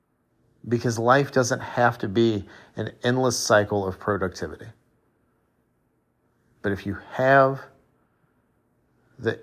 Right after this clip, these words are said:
itch to try to do something, you can do it. You can work towards it.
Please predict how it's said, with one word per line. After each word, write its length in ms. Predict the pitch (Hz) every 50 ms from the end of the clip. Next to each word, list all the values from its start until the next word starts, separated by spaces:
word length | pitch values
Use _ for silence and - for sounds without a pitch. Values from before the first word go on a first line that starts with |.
| - 135
itch 320 | 131 107 98 - - - -
to 100 | - 113
try 420 | - - - - 120 117 113 113
to 100 | 110 107
do 160 | 101 101 92
something, 500 | 87 - 92 85 80 - - - - 113 110 - - _ _ _ _ _ _ _ _ _ _ _ _ _ _ _ _ _ _ _ _ _ _ _ _ _ _ -
you 120 | 95 95
can 140 | 101 104 92
do 180 | 98 107 120
it. 160 | 117 - - - - - _ _ -
You 100 | 107 101
can 180 | 123 110 104
work 200 | 98 107 117 117
towards 300 | - 104 92 85 80 -
it. 160 | - - -